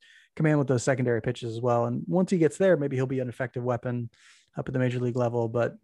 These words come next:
right now the command just isn't good enough. Also, coming back to the roster this week, Hunter Dozier came back. He just came back a couple of days ago. I'll say that, and to my eye anyway, he looks a lot better. He looks more calm.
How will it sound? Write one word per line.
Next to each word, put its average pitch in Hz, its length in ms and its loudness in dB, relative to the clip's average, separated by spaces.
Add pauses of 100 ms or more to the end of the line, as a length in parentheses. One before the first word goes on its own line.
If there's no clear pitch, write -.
(140)
right 131 180 0
now 123 260 2
the 127 160 -6
command 120 280 -2
just 113 160 -6
isn't 120 220 -4
good 123 140 -4
enough. 123 340 -8 (340)
Also, 190 500 4 (200)
coming 160 220 4
back 156 180 4
to 170 80 0
the 151 80 2
roster 156 360 0
this 156 220 -6
week, 160 160 -2 (160)
Hunter 139 240 -2
Dozier 139 320 2
came 160 220 0
back. 170 320 -2 (300)
He 180 100 2
just 180 120 0
came 165 140 4
back 147 160 4
a 143 60 -2
couple 143 240 0
of 127 80 0
days 135 200 0
ago. 135 220 2
I'll 135 160 0
say 175 240 0
that, 147 160 -2 (300)
and 156 120 -4
to 175 80 0
my 160 240 2
eye 185 300 6
anyway, 135 420 0
he 147 140 0
looks 165 280 2
a - 20 -2
lot 135 240 0
better. 113 360 -10
He 143 100 -4
looks 170 260 0
more 143 160 -4
calm. 123 500 -6